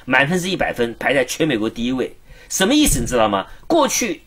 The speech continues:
一个纯粹以制造业为主的这么一个城市，最后转型成为一个多元化城市。十年之间，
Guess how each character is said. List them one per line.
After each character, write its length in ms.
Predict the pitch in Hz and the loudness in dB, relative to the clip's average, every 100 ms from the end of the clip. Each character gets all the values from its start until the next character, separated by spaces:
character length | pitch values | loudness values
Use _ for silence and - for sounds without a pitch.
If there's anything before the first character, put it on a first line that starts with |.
| - | -8
一 160 | 196 | -4
个 100 | 185 | -2
纯 240 | 190 - 208 | -2 0 0
粹 180 | 254 175 | 0 0
以 80 | |
制 260 | 143 - 269 | 0 -2 -2
造 200 | 190 185 | 2 4
业 100 | 160 | 4
为 240 | 123 156 | 2 0
主 180 | - 98 | 0 -4
的 60 | 101 | -4
这 140 | 147 | -4
么 80 | 131 | -4
一 80 | 123 | -2
个 80 | 120 | -2
城 200 | - 104 | -4 -4
市， 200 | 117 - - - | -6 -10 -14 -10
最 100 | - | -2
后 140 | 147 139 | 0 2
转 260 | - 92 | 2 0
型 160 | 104 110 | 0 -6
成 160 | 104 104 | -4 -6
为 40 | |
一 40 | |
个 40 | 98 | -4
多 160 | 123 | -4
元 80 | 104 | -4
化 120 | 98 | -4
城 180 | 85 78 | -10 -12
市。 180 | - 76 - - - | -14 -18 -20 -20 -16
十 300 | - - - | -8 -4 -2
年 160 | 220 220 | 0 0
之 140 | 185 | 0
间， 240 | 196 214 | 0 0